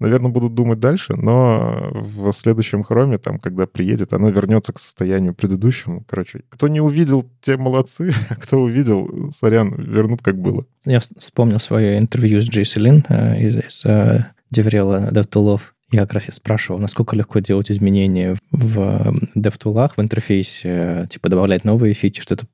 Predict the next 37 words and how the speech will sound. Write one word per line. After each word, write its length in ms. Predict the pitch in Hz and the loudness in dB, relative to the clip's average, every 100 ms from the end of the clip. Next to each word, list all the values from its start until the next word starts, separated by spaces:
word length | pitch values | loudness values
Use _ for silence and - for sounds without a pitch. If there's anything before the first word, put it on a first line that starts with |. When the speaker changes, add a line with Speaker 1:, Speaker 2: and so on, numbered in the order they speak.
| - | -14
Speaker 2:
п-, 140 | - - | -12 -8
прошлое 380 | - 113 - 98 | -2 -2 -2 -6
править. 340 | - 90 90 | -2 -2 -2
И 20 | |
мне 120 | 107 104 | -4 -2
кажется, 200 | 107 - | -2 0
когда 140 | 104 | -2
я 60 | 98 | -2
спросил 420 | - 104 127 123 | -4 -2 2 2
это, 160 | 113 | 2
у 20 | 92 | 0
нее 140 | 98 | 0
маленькая 380 | 104 98 - 98 | 0 -2 -2 -4
слеза 320 | - 101 85 | -2 -2 -2
пробежала 460 | - 82 92 104 117 | -2 -4 0 0 0
по 120 | 120 | -4
щеке. 380 | - - 117 - - _ | -8 -6 -6 -6 -14 _
Э, 220 | - 101 | 0 0
но, 220 | 101 113 113 | 4 4 6
но 200 | 113 113 | 4 4
на 180 | 117 113 | 2 2
видео 320 | 120 117 107 95 | 2 2 0 0
не 120 | 104 | 0
было 220 | 95 90 | 0 -4
видно. 280 | 98 98 - _ _ - | -4 -6 -6 _ _ -12
В 200 | - 107 | -2 -2
общем, 300 | 98 98 101 | 0 -2 2
да, 160 | 98 | 2
это 160 | 87 - | 0 -4
все 320 | - 104 95 | -4 0 0
абсолютно 420 | 95 - 101 - 98 | 0 0 0 2 0
невозможно. 840 | 92 98 98 123 110 98 98 110 - | 0 0 2 2 2 -2 -4 -8 -6
Э, 320 | 50 50 - - _ _ | -6 -4 -4 -8 _ _
инструмент, 440 | 131 - 110 107 - | 0 2 2 2 2
которым 260 | - 95 | -2 -4
пользуются, 400 | - 98 90 - | -2 -2 -2 -2
м, 260 | 90 87 | -2 -2